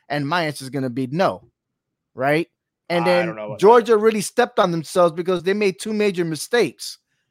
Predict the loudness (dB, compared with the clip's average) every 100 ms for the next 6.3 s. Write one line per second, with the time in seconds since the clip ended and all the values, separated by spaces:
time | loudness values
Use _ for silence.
0 | _ _ 0 4 2 2 -6 _ -2 -2
1 | 0 -2 -2 -4 -2 -2 -2 -2 0 2
2 | 0 -2 -2 -2 _ _ _ -6 -4 -4
3 | -6 0 0 2 0 -2 _ _ _ _
4 | _ _ -12 -12 -10 -10 -10 -10 -12 -10
5 | -10 -10 -8 -8 -8 _ _ _ _ 2
6 | 2 2 0